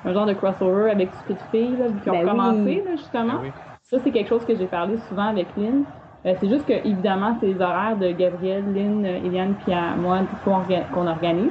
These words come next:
Speaker 1: C'est juste une question d'organisation, là, sinon, là, c'est, ça ne, ça ne serait tardé.
Speaker 2: Mm, tout à fait.
Speaker 3: Nice.
Speaker 2: Sinon, euh, on peut parler aussi de notre plus grand rêve,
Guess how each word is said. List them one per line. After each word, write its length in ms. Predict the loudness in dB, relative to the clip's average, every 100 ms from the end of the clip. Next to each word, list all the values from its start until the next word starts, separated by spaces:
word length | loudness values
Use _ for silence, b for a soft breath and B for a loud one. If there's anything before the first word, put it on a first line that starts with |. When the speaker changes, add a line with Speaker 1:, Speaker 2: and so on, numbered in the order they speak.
| 2
Speaker 1:
C'est 60 |
juste 160 | 0 4
une 120 | 2
question 240 | 2 0 0
d'organisation, 800 | 2 0 -2 0 -2 -2 -6 -4
là, 80 | -6 -6
sinon, 220 | -6 -4
là, 180 | -2 -2 0
c'est, 140 | 0 0 -14 -16 -2
ça 60 | 2
ne, 180 | 2 4
ça 120 | 2
ne 100 | 2
serait 360 | 2 2 2
tardé. 300 | 0 -2 -2 -4 -8 -20 -8
Speaker 2:
Mm, 180 | -2 -2
tout 460 | -4 -18 -18 -2 -2
à 60 |
fait. 260 | -2 -8 -8 -10
Speaker 3:
Nice. 260 | -10 -10 _ -18
Speaker 2:
Sinon, 800 | -16 -16 0 2 4 4 4 2
euh, 400 | 0 0 -2 -4
on 80 | -6
peut 140 | -6
parler 280 | -4 -4 -4
aussi 240 | -4 -6
de 60 | -4
notre 240 | -4 -4 -6
plus 120 | -8
grand 220 | -2 -2
rêve, 400 | 0 2 2 0